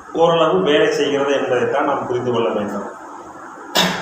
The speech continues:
அதாவது ஒரு கிரகமும் சுபத்துவமாக இருக்கும் நிலையில், அந்த கிரகத்தின் சாரநாதன் வழியாக சில பலன்கள் நடைபெறு-,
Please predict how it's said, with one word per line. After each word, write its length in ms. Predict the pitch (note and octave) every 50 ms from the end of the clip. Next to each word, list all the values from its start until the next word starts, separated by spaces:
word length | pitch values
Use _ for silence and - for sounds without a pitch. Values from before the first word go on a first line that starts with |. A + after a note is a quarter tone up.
| - - - - - - - - - - - - - - - - - - - - - -
அதாவது 320 | C#3+ C#3+ D3 D3+ E3 E3+ D#3+
ஒரு 140 | D3 D3 -
கிரகமும் 480 | - D3 E3 E3 E3+ F3 F3 F3+ F3+ - - - - -
சுபத்துவமாக 640 | - - - F#3 F#3+ F#3+ F#3 F#3 F3+ F3+ F3+ F3 F3 F3
இருக்கும் 340 | E3 - - - - B2+ B2
நிலையில், 280 | A#2+ A#2+ - - - - -
அந்த 200 | - B2+ B2+ B2+ -
கிரகத்தின் 560 | - C3+ C#3 D#3+ - E3 - - D3+ E3 D#3+ -
சாரநாதன் 580 | - G#3+ - - - D#3+ D#3 D#3 D3+ D3 C#3 C3
வழியாக 380 | B2+ B2+ B2+ C3+ C#3+ D#3 D#3+ D#3+
சில 220 | - C3+ B2 B2 A#2+
பலன்கள் 420 | A#2+ B2 B2+ C3 C#3 C#3 B2+ A#2+
நடைபெறு-, 500 | A#2+ A#2 C3 B2+ B2+ B2+ B2+ B2 B2 -